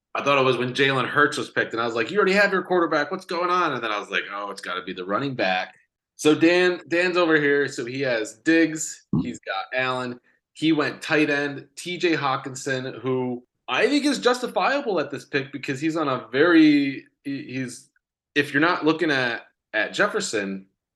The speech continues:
you're looking at probably Hockenson getting those passes from, from Kirk Cousins there.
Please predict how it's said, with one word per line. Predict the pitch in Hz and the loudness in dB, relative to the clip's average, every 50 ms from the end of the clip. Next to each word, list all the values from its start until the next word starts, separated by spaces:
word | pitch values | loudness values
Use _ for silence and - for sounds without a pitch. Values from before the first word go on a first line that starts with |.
| _ - | _ -10
you're | 101 107 | -6 -4
looking | 113 117 110 131 117 | -4 -4 -4 -4 -4
at | 110 98 92 - | -4 -4 -4 -6
probably | - 139 139 139 113 98 104 90 | -2 0 0 0 0 -2 -2 -2
Hockenson | - 135 151 185 190 - - - - 101 85 87 90 | 0 0 0 0 0 -4 -10 -10 -10 -10 -10 -8 -6
getting | 101 104 101 92 90 | -4 -4 -4 -4 -6
those | 85 85 - | -8 -8 -8
passes | - - 107 139 156 127 104 92 - | -6 -4 -4 -4 -4 -6 -8 -10 -8
from, | - 90 80 78 76 - - - _ _ _ _ _ _ _ _ _ _ _ _ _ _ _ _ _ _ _ _ _ _ _ _ _ _ _ _ | -8 -8 -8 -8 -10 -12 -16 -18 _ _ _ _ _ _ _ _ _ _ _ _ _ _ _ _ _ _ _ _ _ _ _ _ _ _ _ _
from | - 92 87 85 82 82 82 78 | -4 -2 -2 -2 -4 -6 -8 -10
Kirk | - - 135 123 - | -6 -2 -2 -2 -2
Cousins | - 123 156 185 196 147 - | 0 0 0 2 0 -2 -2
there. | - 80 73 67 67 - | -2 -4 -4 -4 -6 -10